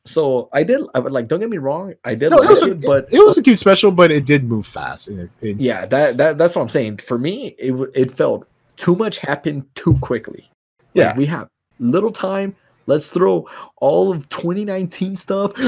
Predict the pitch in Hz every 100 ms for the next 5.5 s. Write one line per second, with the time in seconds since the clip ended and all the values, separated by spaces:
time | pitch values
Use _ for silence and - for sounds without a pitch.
0 | - - 208 233 214 190 - - 180 165
1 | 151 _ _ - - - _ _ _ _
2 | _ _ _ _ 151 208 185 165 160 151
3 | 139 143 117 - - _ _ _ _ _
4 | - - - - - _ _ _ _ -
5 | _ 104 98 90 92